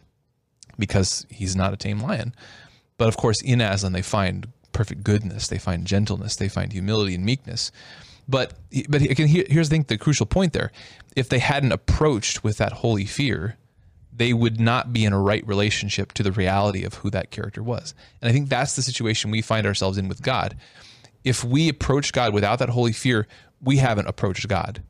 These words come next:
We've approached some silly, pale imitation of, of, of the reality of God in our heads.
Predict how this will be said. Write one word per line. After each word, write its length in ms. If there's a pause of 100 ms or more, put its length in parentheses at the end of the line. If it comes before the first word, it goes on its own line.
(120)
We've 160
approached 420
some 400 (540)
silly, 720 (200)
pale 340
imitation 760
of, 340
of, 300 (340)
of 220 (120)
the 120
reality 480
of 100
God 220
in 80
our 100
heads. 420